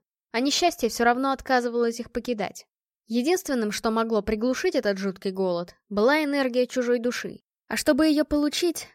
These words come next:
кладник заключал сделку с человеком. Дарил богатство, взамен же получал чужую радость, которая делала его собственное существование чуть лучше. Легенда гласила, что был лишь один способ полностью заглушить голод.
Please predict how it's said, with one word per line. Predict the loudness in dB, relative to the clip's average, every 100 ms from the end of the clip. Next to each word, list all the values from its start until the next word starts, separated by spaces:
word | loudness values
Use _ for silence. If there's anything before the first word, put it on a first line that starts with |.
| _
кладник | 2 2 2 -2
заключал | -4 -2 -4 0 -2
сделку | 0 2 2 0
с | -6
человеком. | -2 0 0 0 -2 -6 -14 _ _
Дарил | 0 4 4 4
богатство, | 4 6 4 -2 -10 -10 _ -8
взамен | 0 2 4 2
же | 2
получал | 0 0 0 -2 -2
чужую | -2 0 2 4
радость, | 4 2 -4 -4
которая | -2 0 2 2
делала | 2 2 2
его | 0 0
собственное | -4 -8 -6 -6 -4
существование | -6 -8 -8 -2 0 2 2 -2 -4
чуть | -6 -2
лучше. | -2 -4 -8 -14 _ _ -6
Легенда | 0 2 2 2
гласила, | 2 0 0 0 -2
что | -2 0
был | 2
лишь | 0 -2 -2
один | 0 0 -2
способ | -4 -2 -2 2
полностью | 6 6 4 -4 -6
заглушить | -4 -2 -2 -2 -6
голод. | 0 0 0 -6